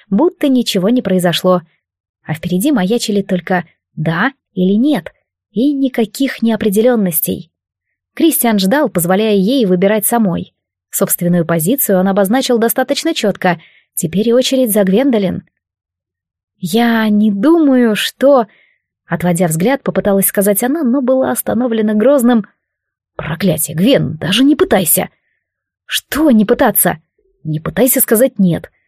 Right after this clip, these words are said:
когда все твои мысли умоляют о согласии». В глазах Кристиана разгоралось пламя.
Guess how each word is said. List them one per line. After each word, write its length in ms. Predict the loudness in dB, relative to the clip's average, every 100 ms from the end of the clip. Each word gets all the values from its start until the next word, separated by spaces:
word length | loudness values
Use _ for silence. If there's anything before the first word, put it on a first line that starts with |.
| _ -14
когда 240 | -4 -2
все 220 | 0 -2
твои 240 | 0 2 4
мысли 360 | 4 2 2
умоляют 460 | 2 2 4 2 2
о 60 | 0
согласии». 720 | 0 2 2 2 -2 -2 -6 _ _ _
В 100 | -8
глазах 320 | -2 -2 -2
Кристиана 540 | -4 -4 -2 -2 0 0
разгоралось 520 | -2 -2 -2 -2 -4
пламя. 520 | -4 -4 -4 -8 -12